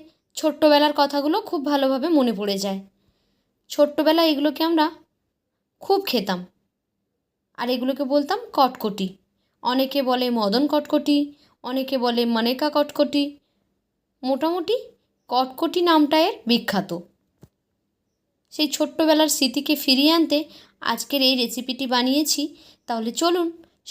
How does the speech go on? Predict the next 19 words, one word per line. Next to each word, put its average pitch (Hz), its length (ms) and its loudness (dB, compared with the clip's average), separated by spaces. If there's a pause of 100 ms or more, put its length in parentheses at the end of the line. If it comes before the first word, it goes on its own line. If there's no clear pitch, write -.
সবাই 240 320 2
দেখে 269 280 -2
নিন 359 180 0
একবার। 302 340 0 (800)
এর 302 160 -6
জন্য 320 180 -2 (120)
প্রথমেই 302 420 4
লাগছে 285 340 0
একটি 294 220 -2
মিক্সিং 294 480 4
বোল। 311 160 6 (460)
বোলের 269 280 4
মধ্যে 262 300 0
আমি 269 140 2
নিয়ে 262 200 4
নিচ্ছি 269 280 -2 (520)
দু 285 140 0
কাপ 285 260 0
পরিমাণ 262 300 2